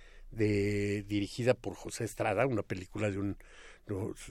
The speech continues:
basada en uno de los grandísimos novelistas mexicanos, que fue este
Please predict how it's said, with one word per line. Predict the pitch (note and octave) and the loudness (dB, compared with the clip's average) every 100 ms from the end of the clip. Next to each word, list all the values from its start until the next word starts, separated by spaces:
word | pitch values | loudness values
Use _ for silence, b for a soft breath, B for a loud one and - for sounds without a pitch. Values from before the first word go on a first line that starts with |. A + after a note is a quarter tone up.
| G2+ | -4
basada | G2+ - A#2+ A2+ | -2 2 4 4
en | A2 | 4
uno | A2 A2 | 4 4
de | G2 | 4
los | F#2+ - | 0 0
grandísimos | G2+ G#2 A2 A2+ - A2 G#2+ | 0 0 -2 -2 -2 0 0
novelistas | G2+ G#2 G2+ A2 A#2 G#2+ | 2 0 0 -4 -4 -2
mexicanos, | A2+ - - A#2 B2 - B B B B B - | 0 -2 0 2 2 0 B B B B B -4
que | A#2 | -2
fue | G2+ B2 A#2+ A#2+ - | 2 6 8 8 6
este | - A2+ A2+ - A#2+ A2+ A2+ A2 A2 A2 | 2 2 0 -2 0 2 2 0 0 0